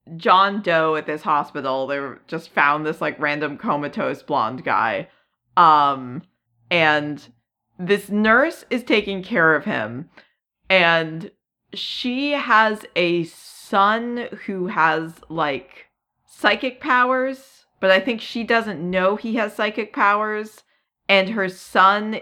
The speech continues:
is, like, using his powers, like, without really real-, he's, like, young. He's, like, a six-year-old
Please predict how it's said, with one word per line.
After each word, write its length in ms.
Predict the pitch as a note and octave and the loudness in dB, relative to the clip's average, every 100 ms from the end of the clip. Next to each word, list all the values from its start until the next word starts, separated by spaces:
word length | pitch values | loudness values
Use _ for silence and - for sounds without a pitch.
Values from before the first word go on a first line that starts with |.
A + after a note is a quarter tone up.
| - | -2
is, 280 | F#3+ F3+ E3+ | 0 0 -2
like, 640 | E3 D#3+ D#3 D#3 - - _ _ _ _ | 0 2 2 -2 -18 -20 _ _ _ _
using 800 | F#3 F#3 G#3+ A#3 B3 A3+ B3 A#3+ | -6 0 2 4 4 2 2 2
his 300 | C#4 A3+ A#3 - | 2 0 -2 -8
powers, 720 | - F3 G3 G#3 G3+ G3+ - | 2 4 4 0 -6 -8 -10
like, 540 | F3+ E3 D#3 - - _ _ _ _ - | -4 -4 -4 -10 -20 _ _ _ _ -8
without 440 | F#3+ A3 G#3+ D#3+ | 0 2 0 -2
really 340 | G3 G#3+ A3 G3+ | -6 -6 -6 -8
real-, 320 | G3+ G3+ F#3+ | -6 -4 -4
he's, 220 | A3 A#3+ | -6 -4
like, 200 | B3+ A#3 | -4 -4
young. 300 | F#3+ D#3+ C3+ | 0 0 0
He's, 200 | E3 F3+ | -4 -6
like, 160 | F3+ D#3+ | -6 -6
a 140 | D#3 | -8
six-year-old 640 | - E3+ - D3+ D3 C3+ - | -8 -12 -8 -6 -6 -6 -14